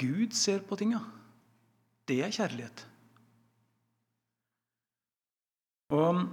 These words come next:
jeg bør tø-, ø, tør, ø, ve-, ø, påstå det at, at for mange Guds barn så er det nettopp når man, em,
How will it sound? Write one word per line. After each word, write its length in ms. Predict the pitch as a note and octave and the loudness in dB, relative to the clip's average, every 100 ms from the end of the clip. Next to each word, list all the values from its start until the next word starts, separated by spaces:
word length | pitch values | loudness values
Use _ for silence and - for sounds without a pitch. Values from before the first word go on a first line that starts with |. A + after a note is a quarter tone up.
| - - - _ _ _ - | -10 -20 -20 _ _ _ -2
jeg 140 | D3 D#3 | -2 0
bør 200 | F3+ F3+ - - | 0 -2 -8 -6
tø-, 160 | F3+ D#3+ | -4 0
ø, 760 | E3+ E3+ F3 E3 E3 - F3 | 0 0 -2 -8 -10 -12 -8
tør, 260 | - E3 E3+ | 0 2 4
ø, 60 | E3 D#3+ D3 - - - - - - | 2 0 -2 -10 -18 -12 -12 -10 0
ve-, 140 | E3+ F3+ | 2 2
ø, 380 | E3+ E3 D#3 D#3 - | 0 0 0 -2 -2
påstå 380 | D#3+ D3+ D3+ F3 | 2 2 4 4
det 80 | C3+ | 4
at, 280 | C#3+ - - - - - - _ - | 4 0 -14 -18 -20 -20 -20 _ -6
at 240 | D3 - - | -4 -4 -4
for 260 | - D#3+ | 2 4
mange 320 | F3 E3+ D3 D3+ | 6 4 4 4
Guds 180 | D#3 - | 0 2
barn 340 | - C#3 D3+ | 6 6 4
så 160 | F3 D3+ | 4 4
er 100 | C#3 | 4
det 120 | D#3+ | 2
nettopp 420 | C3+ - - - | 0 0 -4 0
når 160 | D#3 D#3 | 2 4
man, 220 | D#3+ E3 - - - - - _ _ _ _ _ _ _ _ D#3 | 4 2 -4 -16 -20 -20 -20 _ _ _ _ _ _ _ _ -4
em, 500 | C3+ C3 B2 A2+ | 2 4 4 2